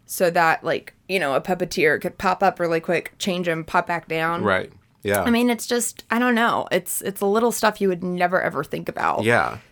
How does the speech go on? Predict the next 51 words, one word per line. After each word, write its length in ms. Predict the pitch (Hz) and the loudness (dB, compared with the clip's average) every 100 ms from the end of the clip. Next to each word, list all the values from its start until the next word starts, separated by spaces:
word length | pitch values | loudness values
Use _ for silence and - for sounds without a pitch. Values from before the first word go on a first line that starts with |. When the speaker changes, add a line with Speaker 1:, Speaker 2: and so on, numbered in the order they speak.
| _ | _
Speaker 1:
But 160 | - - | -2 2
then 140 | 202 | 2
you 120 | 196 | 0
get 160 | 180 185 | -2 -2
in 160 | 196 208 | 0 0
there 240 | 165 165 | 0 0
and 100 | 165 | 0
<laughs> 100 | 226 | 0
realize 420 | 277 233 208 196 | 0 0 0 -4
just 400 | 185 - 196 196 | -8 -2 -2 0
how 120 | 202 175 | -2 -2
difficult 560 | 202 196 196 175 160 | -4 -4 0 2 2
it 100 | 156 | 0
is. 460 | 208 208 160 165 - | 0 2 0 -2 -4
Speaker 2:
Well, 160 | 151 156 | 0 2
when 120 | 170 | 2
you 80 | 165 | 2
think 180 | 160 190 | 2 2
Speaker 1:
And 80 | 254 | 2
they 80 | 254 | 2
came 180 | 151 147 | 2 2
Speaker 2:
about 80 | |
Speaker 1:
up 60 | 285 | 2
with 120 | 262 | 2
all 100 | 226 | 2
these 180 | 214 214 | 0 0
innovations 560 | 202 165 170 175 165 165 | 0 2 0 0 -4 -2
to 120 | 160 | 0
avoid 380 | 160 147 151 - | 0 0 -2 -2
that. 320 | - - - _ | -4 -4 -8 _
Speaker 2:
Right. 300 | - 113 82 - - _ _ _ _ _ - | -2 0 0 -6 -20 _ _ _ _ _ -4
Speaker 1:
Avoid 120 | 226 214 | -2 2
Speaker 2:
But 80 | |
when 120 | 180 147 | 2 2
Speaker 1:
those 40 | |
Speaker 2:
you 140 | 147 147 | 2 2
th-, 0 | - | -4
Speaker 1:
difficulties. 220 | - 139 | 0 2
Speaker 2:
but 20 | |
when 100 | 143 139 | 2 2
you 60 | |
think 180 | 127 147 | 2 2
about 240 | 147 120 | 2 2
something 340 | - 120 117 113 | 0 0 2 2
like 240 | 95 85 | 2 0
fog, 760 | - - - 110 113 87 87 85 _ _ _ _ _ _ _ | -8 -16 0 4 4 2 -2 -10 _ _ _ _ _ _ _
that's 280 | 117 117 139 | 0 2 -2
not 140 | 120 | 0
something 340 | 120 110 107 104 | -2 0 0 -2
you 100 | 101 | -2
can 360 | - 98 92 | -2 0 -2